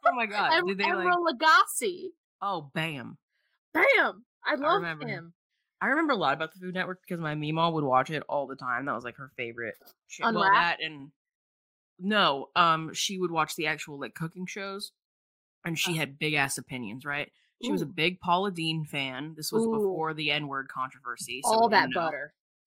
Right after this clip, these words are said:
Speaker 1: Yeah, she loved Paula Deen. I remember one year I got her a Paula Deen cookbook. She hated Rachel Ray. She hated, um, I think her name's Giada. I don't know.
Speaker 2: Oh,
Speaker 1: She's
Speaker 2: yeah.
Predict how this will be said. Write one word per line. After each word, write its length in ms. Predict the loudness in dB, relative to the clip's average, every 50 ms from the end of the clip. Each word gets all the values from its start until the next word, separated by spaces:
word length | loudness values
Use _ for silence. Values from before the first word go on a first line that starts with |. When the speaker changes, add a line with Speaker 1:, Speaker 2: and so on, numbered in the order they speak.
| _ _
Speaker 1:
Yeah, 300 | -6 -2 -2 0 -2 -2
she 180 | -4 -2 -2 0
loved 300 | 2 4 4 4 4 6
Paula 200 | 6 6 6 4
Deen. 380 | 2 0 -2 -2 -2 -4 -2 -2
I 60 | -2
remember 300 | -2 -2 -4 -8 -6 -6
one 120 | -6 -4 -4
year 120 | -2 -2
I 60 | -2 0
got 180 | 2 2 2
her 80 | 2 0
a 60 | 0
Paula 260 | 2 4 4 4 4 4
Deen 200 | 2 2 0 0
cookbook. 500 | -2 -6 -6 _ -6 -4 -4 -6 _ _ _ 0
She 580 | 2 2 2 2 0 -4 -4 -2 -2 -4 -4 _ _
hated 380 | -8 -4 -4 -2 0 -2 -2 -2
Rachel 360 | -2 -2 -4 -4 -6 -8 -8
Ray. 460 | -6 -4 -4 -2 -4 -4 -6 -8 -12 _ _ _ _ _ _ _ -8
She 240 | -6 -6 -4 -4 -6
hated, 560 | -6 -6 -4 -2 -2 0 0 0 -2 -4 -6 -8 -6
um, 540 | -4 -4 -2 -2 -4 -4 -6 -8 -10 -14 -16 _ _ _ _ _ _ -8
I 100 | -8 -6
think 200 | -6 -6 -4 -2
her 100 | 0 2 2
name's 280 | 4 4 2 2 0
Giada. 760 | -2 -4 -2 0 4 6 8 8 8 6 6 4 2 2 0 0
I 80 | -2 0
don't 200 | 0 0 -2 -2
know. 220 | -2 -4 -4 -4 -2 0
Speaker 2:
Oh, 300 | 2 4 6 8 8 8
Speaker 1:
She's 120 | 6 4 2
Speaker 2:
yeah. 540 | -2 -2 -2 -2 -2 -2 -4 -6 -8 -10